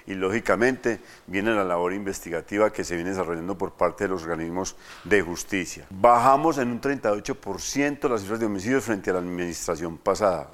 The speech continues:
o sea, ochocientos homicidios menos, ochocientas tragedias menos, ochocientas vidas salvadas. Eso es muy importante para la ciudad.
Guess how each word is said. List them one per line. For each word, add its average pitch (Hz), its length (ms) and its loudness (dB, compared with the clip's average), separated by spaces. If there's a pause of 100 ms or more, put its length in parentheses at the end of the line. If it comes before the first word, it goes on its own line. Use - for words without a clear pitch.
(100)
o 87 60 -16
sea, 87 300 0
ochocientos 104 880 -2 (260)
homicidios 107 720 -2
menos, 117 520 0 (500)
ochocientas 123 960 0
tragedias 117 640 0
menos, 139 640 -2 (340)
ochocientas 120 1080 0
vidas 131 320 2
salvadas. 95 800 2 (320)
Eso 92 160 -8
es 107 80 -8
muy 139 280 2
importante 104 560 -2
para 98 220 0
la 87 140 -2
ciudad. 85 380 -6